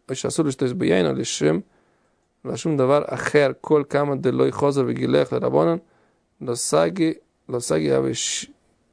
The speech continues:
שום איסור עליו. Фу. Так, что-то Тосфот тут на-, нам усложнили задачу, прям сильно. Не очень понятно, в,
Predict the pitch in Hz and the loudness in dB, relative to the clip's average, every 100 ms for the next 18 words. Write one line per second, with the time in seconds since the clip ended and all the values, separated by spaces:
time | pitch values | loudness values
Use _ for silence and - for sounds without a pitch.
0 | _ - - - 147 165 - 147 156 - | _ -12 -10 -2 0 0 -2 -6 -6 -2
1 | 156 - - 139 131 110 107 107 107 110 | -2 -2 0 2 2 2 4 4 2 -2
2 | - _ _ _ _ _ _ _ - - | -10 _ _ _ _ _ _ _ -20 -16
3 | - - - - - - _ _ _ - | -6 -6 -6 -20 -20 -20 _ _ _ -8
4 | - 165 170 151 139 131 117 110 110 - | 4 6 6 4 0 -2 -2 -4 -6 -8
5 | - - - - 131 107 - 143 143 - | -6 -8 0 4 4 2 -6 -6 -4 -4
6 | 135 131 - 127 - _ - - 123 120 | -4 -2 -2 -2 -6 _ -20 -14 -6 0
7 | 131 135 127 - _ _ _ _ _ _ | 4 4 2 -2 _ _ _ _ _ _
8 | _ _ _ _ _ _ _ _ _ _ | _ _ _ _ _ _ _ _ _ _
9 | _ 143 135 123 127 143 147 160 117 107 | _ -4 -2 -2 4 4 4 0 0 2
10 | 113 143 202 - - _ _ - - - | 4 2 0 -6 -10 _ _ -10 -8 -6
11 | - 135 - - _ _ _ _ _ _ | 0 0 0 -6 _ _ _ _ _ _
12 | _ _ _ _ _ _ _ _ _ _ | _ _ _ _ _ _ _ _ _ _
13 | _ - - _ _ _ - 131 143 147 | _ -20 -20 _ _ _ -6 -2 0 2
14 | 123 135 131 113 | 4 4 2 -4